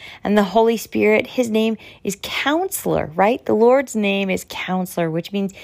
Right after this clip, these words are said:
he can instruct us, um, in the will of God. He can instruct us in the Word.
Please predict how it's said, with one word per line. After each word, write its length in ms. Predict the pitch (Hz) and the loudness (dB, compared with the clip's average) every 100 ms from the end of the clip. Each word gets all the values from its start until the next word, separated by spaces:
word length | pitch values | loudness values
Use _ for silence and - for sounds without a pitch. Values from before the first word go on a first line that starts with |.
| - - | -20 -20
he 200 | - 262 | -2 -2
can 260 | - 247 220 | 2 0 2
instruct 800 | 208 190 - - - 214 220 - | 0 0 -2 -8 0 0 0 -8
us, 640 | - 165 147 147 - - - _ _ _ _ _ _ - | 0 0 0 -8 -12 -14 -16 _ _ _ _ _ _ -14
um, 460 | 175 170 170 175 160 - - - | -10 -8 -8 -8 -12 -20 -20 -4
in 200 | 190 202 | 0 4
the 100 | 196 | 6
will 240 | 190 185 | 6 6
of 80 | 175 | 4
God. 240 | 170 - 170 | 0 0 -4
He 140 | 208 | -2
can 180 | 220 196 | -2 -2
instruct 640 | 175 - - 196 208 _ | -4 -6 -4 -4 -4 _
us 320 | 190 180 - - | 0 0 -6 -8
in 240 | - 185 | -4 -2
the 80 | 160 | -2
Word. 580 | 156 170 180 165 196 | -2 0 0 -2 -4